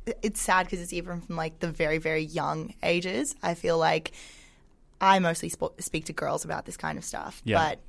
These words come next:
Speaker 1: girls feel like they need to have sex really, really early on in
Speaker 2: Oh,
Speaker 1: order
Speaker 2: really?
Speaker 1: to keep the guy sort of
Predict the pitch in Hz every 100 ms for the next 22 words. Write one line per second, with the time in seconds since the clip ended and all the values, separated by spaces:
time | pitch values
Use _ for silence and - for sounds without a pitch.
0 | - - - - - - - - 185 175
1 | 175 175 180 170 160 160 160 - - -
2 | - 165 170 160 156 156 156 160 - _
3 | - 170 165 151 170 - 208 202 - 226
4 | 269 - - 180 180 180 180 175 - 180
5 | 175 165 170 262 - 165 123 147 101 -
6 | 170 - 165 160 156 160 165 160 156